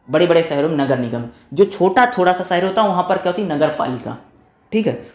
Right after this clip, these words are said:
और उससे भी छोटा जो शहर होता है, बिल्कुल छोटा शहर होता है, वहाँ पर क्या होती है, नगर पंचायत। उसी प्रकार से पंचायतों में भी तीन layer बनाने की इन्होंने बात की थी और उन्होंने बोला था कि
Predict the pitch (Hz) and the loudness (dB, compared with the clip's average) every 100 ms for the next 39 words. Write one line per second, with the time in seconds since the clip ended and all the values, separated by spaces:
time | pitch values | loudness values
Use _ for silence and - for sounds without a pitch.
0 | - 233 285 262 - 277 269 269 262 262 | 0 4 6 4 0 -2 0 0 2 2
1 | 254 254 233 226 214 202 190 214 233 208 | 0 -2 0 0 2 0 0 -2 -4 -4
2 | 208 214 220 208 180 175 139 127 131 - | -2 0 2 2 2 2 0 -2 -6 -8
3 | - _ 165 185 190 214 214 214 226 175 | -16 _ -2 0 2 0 0 0 0 2
4 | - - 135 127 120 120 - - - 202 | 2 0 -2 -2 -4 -6 -12 -12 -4 0
5 | 262 254 226 226 220 262 427 - - - | 2 2 4 4 4 0 0 -8 -10 -4
6 | 208 202 220 214 240 240 214 220 - 220 | -2 2 2 2 2 2 0 0 4 6
7 | 208 185 175 160 156 156 160 170 156 151 | 8 8 6 4 2 0 -2 -4 -6 -2
8 | 214 320 - - 135 160 190 - 170 151 | -2 -4 -8 -14 0 4 6 4 -2 0
9 | 135 - - 196 226 226 277 277 208 214 | -4 -6 0 4 4 6 4 4 2 2
10 | 233 269 277 | 2 -2 -4